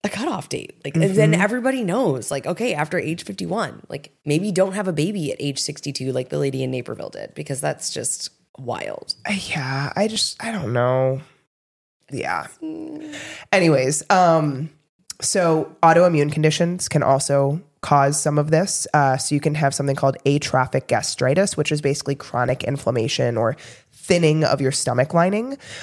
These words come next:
Speaker 2: Um, and the cells in your stomach lining mimic intestinal cells. So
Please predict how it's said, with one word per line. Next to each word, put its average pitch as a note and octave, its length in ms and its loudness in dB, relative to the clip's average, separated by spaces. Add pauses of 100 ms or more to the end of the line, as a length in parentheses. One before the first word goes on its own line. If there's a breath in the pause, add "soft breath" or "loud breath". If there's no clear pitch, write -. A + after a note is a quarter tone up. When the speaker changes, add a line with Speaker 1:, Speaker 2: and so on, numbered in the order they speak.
Speaker 2:
Um, C#3 320 4
and C#3+ 140 2
the C#3+ 60 2
cells C#3+ 320 0
in C#3 80 -2
your C3+ 100 0
stomach C3+ 340 0
lining C#3 500 0
mimic B2+ 340 2
intestinal C3 520 0
cells. F3 440 0
So B2+ 460 2